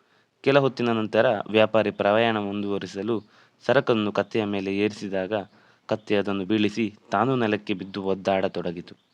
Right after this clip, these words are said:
ಇದರಿಂದ ವ್ಯಾಪಾರಿಗೆ ತುಂಬ ದಿಗಿಲಾಯಿತು. "ಅಯ್ಯೋ ಪಾಪ, ಕತ್ತೆಯ ಆರೋಗ್ಯ ಸರಿಯಿಲ್ಲವೆಂದು ತೋರುತ್ತದೆ" ಎಂದುಕೊಂಡು ಆ ಭಾರವಾದ ಬಟ್ಟೆ ಮೂಟೆಗಳನ್ನು ಕುದುರೆ ಮೇಲೆ ಹೊರಿಸಿ ಪ್ರಯಾಣ ಮುಂದುವರಿಸಿದ.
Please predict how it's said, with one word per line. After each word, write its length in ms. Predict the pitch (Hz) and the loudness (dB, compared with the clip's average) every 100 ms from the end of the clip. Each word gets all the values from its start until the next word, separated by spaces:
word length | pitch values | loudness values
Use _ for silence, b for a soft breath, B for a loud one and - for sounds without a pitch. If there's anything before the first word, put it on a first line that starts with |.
| _ _ b b b b - | _ _ b b b b -4
ಇದರಿಂದ 380 | 95 98 95 | 0 0 0
ವ್ಯಾಪಾರಿಗೆ 580 | 92 95 98 107 95 92 | -2 2 2 2 0 -2
ತುಂಬ 320 | - 95 107 | -6 -2 2
ದಿಗಿಲಾಯಿತು. 680 | 107 98 95 90 85 - 85 _ _ _ _ _ _ _ _ | 2 2 -4 -6 -6 -10 -20 _ _ _ _ _ _ _ _
"ಅಯ್ಯೋ 300 | 98 104 107 | -6 -2 -2
ಪಾಪ, 320 | 101 95 90 87 - _ | 2 2 2 -4 -14 _
ಕತ್ತೆಯ 360 | - 98 - 110 | -12 -8 0 4
ಆರೋಗ್ಯ 360 | 101 107 98 104 | 6 4 0 -4
ಸರಿಯಿಲ್ಲವೆಂದು 680 | 104 110 113 107 98 95 92 | -2 -2 0 -2 -2 -4 -4
ತೋರುತ್ತದೆ" 520 | 98 92 90 87 98 _ b b - | -2 -4 -4 -10 -12 _ b b -6
ಎಂದುಕೊಂಡು 580 | 107 104 101 101 110 98 _ _ _ _ | -4 -4 -6 -6 -8 -10 _ _ _ _
ಆ 40 | 107 | -4
ಭಾರವಾದ 560 | 98 104 131 127 117 | -2 0 4 4 4
ಬಟ್ಟೆ 300 | 107 101 - | 0 -4 -4
ಮೂಟೆಗಳನ್ನು 680 | 110 104 104 101 101 101 104 - - | -4 -2 -4 -4 -4 -4 -6 -10 -8
ಕುದುರೆ 320 | 104 117 110 | -4 -2 -2
ಮೇಲೆ 240 | 98 98 | -2 -2
ಹೊರಿಸಿ 480 | 92 101 92 113 95 b b b - | -2 -4 -4 -8 -8 b b b -2
ಪ್ರಯಾಣ 340 | 104 110 104 | 2 2 0
ಮುಂದುವರಿಸಿದ. 640 | 101 95 95 92 90 85 | -2 -4 -2 -2 -4 -10